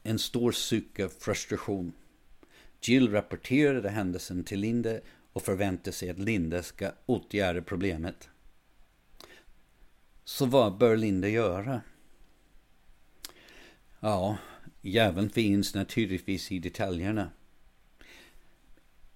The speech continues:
Är Jill Karens chef eller bara en kollega? Om Jill är Karens chef tycker jag att Linda bör uppmuntra Jill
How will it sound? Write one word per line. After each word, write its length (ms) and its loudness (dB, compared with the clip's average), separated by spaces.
Är 380 2
Jill 440 2
Karens 540 2
chef 340 0
eller 220 0
bara 260 -2
en 100 0
kollega? 640 -4
Om 180 8
Jill 360 4
är 260 2
Karens 460 0
chef 380 -4
tycker 240 -6
jag 340 2
att 100 -4
Linda 300 0
bör 300 -2
uppmuntra 500 -2
Jill 440 0